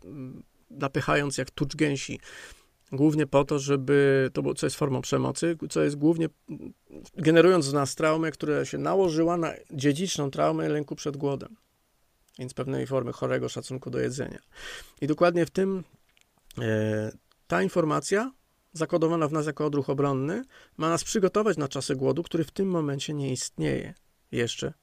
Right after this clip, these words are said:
Na całe szczęście, cieszmy się. No jak to? Przecież ja się cały czas boję. To zostaje przekazane naszym dzieciom w taki sposób, że one dostają naszą kombinację traumatyczną jako mądrość przetrwania na dzisiejszy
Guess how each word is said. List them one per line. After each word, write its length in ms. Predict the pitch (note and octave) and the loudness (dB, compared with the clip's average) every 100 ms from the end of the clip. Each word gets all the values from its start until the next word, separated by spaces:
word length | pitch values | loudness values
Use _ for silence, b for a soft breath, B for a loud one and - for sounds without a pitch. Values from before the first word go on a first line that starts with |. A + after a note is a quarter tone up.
| _ _ - | _ _ -14
Na 60 | |
całe 220 | C3+ C3+ B2 | -2 -2 -2
szczęście, 500 | - D3 C#3 - - | -4 -8 -8 -14 -6
cieszmy 360 | C3 C3+ D3 | -6 -6 -8
się. 260 | C#3 E3 E3+ _ _ | -8 -10 -10 _ _
No 80 | D3 | -4
jak 280 | D#3 C#3+ - | -4 -6 -12
to? 140 | - _ _ _ - - | -20 _ _ _ -14 -12
Przecież 360 | - B2+ - - | -10 -10 -8 -6
ja 100 | A2+ | -6
się 140 | - | -8
cały 280 | - G#2+ B2+ | -8 -8 -8
czas 240 | - C3+ | -10 -10
boję. 360 | C#3 C#3 - - _ B B B B B B B _ _ _ _ _ | -8 -8 -8 -12 _ B B B B B B B _ _ _ _ _
To 440 | - F3 E3 G3+ C4+ _ | 4 6 6 4 0 _
zostaje 360 | E3+ E3 G3 F#3 | -6 -2 0 0
przekazane 500 | - F#3 E3 F#3 F#3 | -2 -2 -2 0 0
naszym 320 | F3 D#3 E3 | 0 -2 -4
dzieciom 520 | D3+ D3+ - C#3+ F#3+ - _ b b b b _ | 0 -2 -2 -8 -10 -16 _ b b b b _
w 100 | _ | _
taki 240 | F3 F3+ | -6 -6
sposób, 280 | F3 E3+ F#3 | -4 -4 -2
że 140 | E3 E3+ | -2 0
one 340 | E3+ F3 F#3+ | 0 0 -4
dostają 420 | - E3 - F3 F3 | -4 -4 -2 -2 -2
naszą 360 | F#3+ - D#3+ | -2 -2 -4
kombinację 540 | D3 C3+ B2+ A#2+ - - | -2 0 0 -2 -6 -10
traumatyczną 800 | C3 C3+ C3 D#3 - F#3 A3+ - b b - | -8 -8 -8 -8 -8 -8 -8 -12 b b -12
jako 200 | F3+ G#3+ | -6 -4
mądrość 420 | G3 G3+ G3 F3 | 0 0 0 -4
przetrwania 580 | - - D#3+ C#3+ C#3+ F3 _ _ - | -8 -8 -6 -6 -6 -12 _ _ -6
na 120 | C#3 | -6
dzisiejszy 560 | C#3 - C3 C#3 C#3+ | -4 -4 -2 -4 -8